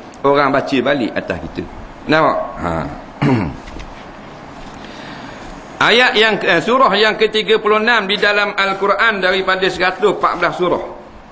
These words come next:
Banyak sangatlah kelebihan-kelebihannya. Allah mulakan dengan surah Yasin ni dengan Yasin dengan dua huruf. Ya dan huruf Sin.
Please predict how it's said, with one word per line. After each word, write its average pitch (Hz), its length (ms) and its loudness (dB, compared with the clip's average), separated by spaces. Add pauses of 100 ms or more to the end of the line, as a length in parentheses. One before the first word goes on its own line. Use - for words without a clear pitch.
(580)
Banyak 135 340 2
sangatlah 175 560 0
kelebihan-kelebihannya. 180 1300 0 (600)
Allah 151 240 4
mulakan 180 560 4
dengan 175 240 2
surah 175 320 2
Yasin 170 400 0
ni 170 160 2
dengan 165 240 2
Yasin 165 720 4
dengan 165 320 2
dua 170 240 4
huruf. 160 240 4 (960)
Ya 165 720 2
dan 127 240 2
huruf 156 320 2
Sin. 127 320 -2